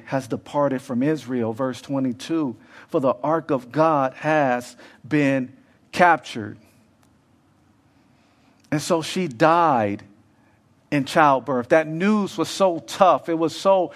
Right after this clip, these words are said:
rough for her that she ended up giving birth to her son and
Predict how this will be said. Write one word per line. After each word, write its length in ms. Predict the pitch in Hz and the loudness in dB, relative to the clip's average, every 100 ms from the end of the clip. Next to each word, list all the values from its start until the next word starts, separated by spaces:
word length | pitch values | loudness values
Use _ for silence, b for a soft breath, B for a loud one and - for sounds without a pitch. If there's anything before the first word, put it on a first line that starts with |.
| B B | B B
rough 380 | 139 180 185 - | 4 4 4 0
for 100 | 156 | 0
her 220 | 156 151 | 2 2
that 380 | 135 165 147 - b b b | 4 4 4 -4 b b b
she 640 | - - - 208 196 - - _ _ _ _ - | -20 -16 -6 -2 -2 -6 -18 _ _ _ _ -6
ended 240 | 190 185 | -2 0
up 200 | 170 139 | 0 0
giving 380 | 185 180 165 - _ _ _ _ _ _ _ | -2 -2 -2 -6 _ _ _ _ _ _ _
birth 340 | - 196 165 - | 0 2 0 -2
to 100 | 170 | -2
her 140 | 160 | -2
son 580 | 147 - 180 170 151 131 | -4 0 2 4 2 0
and 220 | 131 120 | -2 -2